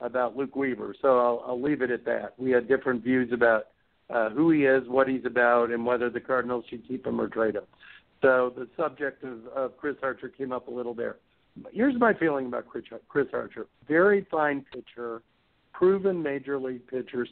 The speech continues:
solid, solid guy. Um, like him a lot. But, but for me right now, um, you know, if I'm prioritizing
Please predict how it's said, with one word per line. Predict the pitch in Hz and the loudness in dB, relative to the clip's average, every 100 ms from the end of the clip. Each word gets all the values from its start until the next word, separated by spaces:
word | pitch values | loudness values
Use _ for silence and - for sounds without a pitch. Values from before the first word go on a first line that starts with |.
| _ | _
solid, | 139 139 143 143 135 _ _ _ _ - | 4 6 4 2 -2 _ _ _ _ 0
solid | 160 165 156 131 | 4 4 0 -6
guy. | 123 117 117 117 113 113 _ - | -10 -8 -10 -10 -14 _ _ -8
Um, | 131 120 117 117 117 _ _ 127 | -6 -4 -6 -10 -16 _ _ -2
like | 139 143 | 0 0
him | 147 127 123 | -4 -4 -6
a | 127 | -8
lot. | 110 131 120 101 _ _ _ _ _ _ 151 | 0 0 0 -4 _ _ _ _ _ _ 2
But, | 147 139 - | 2 2 -4
but | 143 143 - | -6 -6 -6
for | 143 | -6
me | 135 156 202 202 | -4 -4 -2 -2
right | 180 170 147 120 | 2 2 0 -4
now, | 143 135 127 120 117 120 _ _ _ _ | -2 0 0 0 -2 -6 _ _ _ _
um, | 131 127 127 123 123 120 - 139 | 0 2 4 4 2 -4 -10 -6
you | 139 | -2
know, | 123 120 | 0 0
if | 143 135 143 | 0 0 4
I'm | 147 165 | 4 4
prioritizing | 156 160 139 135 139 139 127 135 127 117 120 117 | 0 -2 0 2 4 2 0 -4 -4 -4 -6 -8